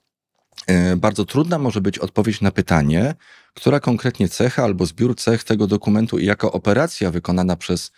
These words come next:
program spowodowała, że, y, ten rezultat, y, jest, y, właśnie taki, a nie inny. Zwróćmy uwagę, że mamy do czynienia z, y, inną sytuacją, jeżeli na przykład porady prawnej udziela nam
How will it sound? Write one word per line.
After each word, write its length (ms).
program 520
spowodowała, 1000
że, 580
y, 40
ten 200
rezultat, 680
y, 40
jest, 360
y, 120
właśnie 480
taki, 440
a 320
nie 180
inny. 460
Zwróćmy 380
uwagę, 420
że 300
mamy 480
do 140
czynienia 440
z, 200
y, 260
inną 260
sytuacją, 760
jeżeli 380
na 120
przykład 260
porady 360
prawnej 380
udziela 360
nam 260